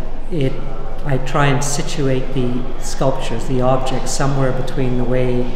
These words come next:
we imagine ourselves and experience ourselves in real time and space, and,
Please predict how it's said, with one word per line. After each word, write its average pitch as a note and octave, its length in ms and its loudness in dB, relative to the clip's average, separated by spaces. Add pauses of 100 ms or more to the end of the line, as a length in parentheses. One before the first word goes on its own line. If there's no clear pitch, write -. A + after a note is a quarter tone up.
(460)
we B2+ 160 2
imagine B2+ 480 2
ourselves B2 800 0
and A#2+ 160 0
experience B2+ 580 0
ourselves B2 540 0
in A#2 220 0
real C#3 220 2
time C3 340 0
and B2 100 0
space, C3 560 0 (760)
and, C3 280 0